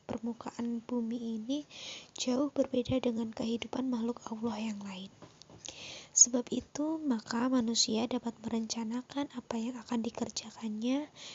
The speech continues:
di dalam menempuh jalan hidupnya, sampai dunia ini akan ditinggalkannya kelak.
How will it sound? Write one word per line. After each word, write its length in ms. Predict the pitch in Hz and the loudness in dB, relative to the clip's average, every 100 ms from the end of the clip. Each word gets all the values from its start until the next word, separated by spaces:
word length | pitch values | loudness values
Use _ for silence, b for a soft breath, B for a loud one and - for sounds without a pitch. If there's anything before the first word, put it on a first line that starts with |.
| B B | B B
di 100 | 233 226 | -2 2
dalam 480 | 233 226 240 277 262 | 2 4 4 4 2
menempuh 480 | 233 220 214 254 | 2 0 0 0
jalan 400 | - - 220 220 | 0 -2 0 0
hidupnya, 560 | - 220 220 - 208 196 - - - - - B B B | -2 -2 -4 -4 -6 -6 -8 -20 -20 -20 -14 B B B
sampai 640 | - 240 214 214 240 247 | 4 4 4 2 2 2
dunia 320 | - 233 226 233 | 0 0 0 0
ini 320 | 233 214 233 233 | 0 2 2 2
akan 300 | - 233 226 | -2 -2 -2
ditinggalkannya 880 | 233 - 226 226 226 - 247 247 220 | -2 -2 0 0 0 -2 -2 -2 -4
kelak. 240 | - 220 | -2 -2